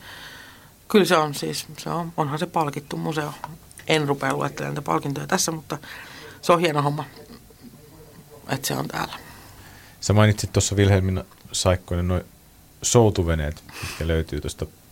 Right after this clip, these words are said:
Speaker 2: Pyynikinkin rannasta, siitä sun yhdestä lempaikasta.
Speaker 1: Mm.
Speaker 2: Käytkö itse veneilemässä?
Speaker 1: No ei käydä enää, kun meidän vene pöllittiin viime syksynä siitä.
Speaker 2: Pöllittiin?
Speaker 1: Joo.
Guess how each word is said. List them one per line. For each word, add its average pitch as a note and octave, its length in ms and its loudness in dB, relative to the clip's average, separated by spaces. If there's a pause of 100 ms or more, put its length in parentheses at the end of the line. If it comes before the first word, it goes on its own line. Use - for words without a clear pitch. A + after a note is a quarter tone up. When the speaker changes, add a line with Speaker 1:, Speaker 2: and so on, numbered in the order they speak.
(800)
Speaker 2:
Pyynikinkin E2 540 0
rannasta, E2 400 2
siitä E2+ 220 0
sun E2 160 -2
yhdestä F2+ 280 0
lempaikasta. D#2+ 600 2
Speaker 1:
Mm. F#3 180 6 (800)
Speaker 2:
Käytkö D#2 320 2
itse E2 300 -2
veneilemässä? D2 680 -2 (600)
Speaker 1:
No G#3+ 80 6
ei G#3+ 140 6
käydä D#3 300 2
enää, F3+ 280 0
kun D#3 100 -4
meidän E3 260 -4
vene E3 180 -4 (100)
pöllittiin D#3 520 0
viime D3 200 -2
syksynä D#3+ 420 0
siitä. - 320 2 (1120)
Speaker 2:
Pöllittiin? E2+ 580 4
Speaker 1:
Joo. B2 200 6